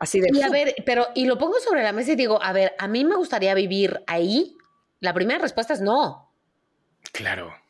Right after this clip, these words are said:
Speaker 1: Pero
Speaker 2: La
Speaker 1: ahí a
Speaker 2: segunda
Speaker 1: esa
Speaker 2: respuesta
Speaker 1: edad, a lo mejor sí.
Speaker 2: Ahí a esa edad, mm, o bueno, no ahí,
Speaker 1: Mm,
Speaker 2: pero
Speaker 1: puede
Speaker 2: entonces
Speaker 1: ser.
Speaker 2: en donde sí que sea un punto intermedio, que no sea San Miguel de Allende, güey, en donde solo hay gringos
Speaker 3: No.
Speaker 2: cabrón.
Speaker 1: No,
Speaker 3: Un,
Speaker 1: no,
Speaker 3: un
Speaker 1: no, no, no.
Speaker 3: tepos, un tepos.
Speaker 2: Un
Speaker 1: Ajá,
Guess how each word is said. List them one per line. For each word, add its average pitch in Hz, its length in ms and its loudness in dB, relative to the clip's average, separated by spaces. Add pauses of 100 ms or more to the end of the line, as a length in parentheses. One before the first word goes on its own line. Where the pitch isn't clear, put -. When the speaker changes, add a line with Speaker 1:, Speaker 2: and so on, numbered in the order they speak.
(260)
Speaker 1:
Pero 214 160 0
Speaker 2:
La 202 60 2
Speaker 1:
ahí 233 120 2
a - 20 2
Speaker 2:
segunda 269 160 2
Speaker 1:
esa 240 140 0
Speaker 2:
respuesta 196 240 0
Speaker 1:
edad, 294 120 0
a 226 40 0
lo 185 100 0
mejor 170 260 -2
sí. 269 420 -2
Speaker 2:
Ahí 202 320 0
a 233 140 0
esa 233 180 0
edad, 262 300 2 (240)
mm, 254 260 2 (420)
o 214 200 2
bueno, 226 460 -2
no 240 200 2
ahí, 254 220 0
Speaker 1:
Mm, 349 60 2
Speaker 2:
pero - 140 2
Speaker 1:
puede 147 80 0
Speaker 2:
entonces 156 280 0
Speaker 1:
ser. 226 140 0
Speaker 2:
en 214 60 -4
donde 240 300 0
sí 262 180 -2
que 285 100 -4
sea 233 100 0
un 220 120 -4
punto 233 440 0 (260)
intermedio, 240 920 0
que 220 100 -2
no 202 100 -2
sea 202 260 -2 (100)
San 175 240 -2
Miguel 185 220 2
de 208 80 4
Allende, 208 340 2
güey, 196 600 0
en 170 80 -6
donde 170 220 -6
solo 190 220 0
hay 196 80 0
gringos 196 300 -2
Speaker 3:
No. 131 80 2 (320)
Speaker 2:
cabrón. - 20 -4 (100)
Speaker 1:
No, 233 180 2 (380)
Speaker 3:
Un, 220 80 -2
Speaker 1:
no, 208 80 0
Speaker 3:
un 202 60 0
Speaker 1:
no, 208 80 2 (100)
no, 202 160 0
no. - 0 -
Speaker 3:
tepos, 156 580 0
un 151 200 -2
tepos. 139 580 -2 (120)
Speaker 2:
Un 196 180 -4
Speaker 1:
Ajá, 247 220 0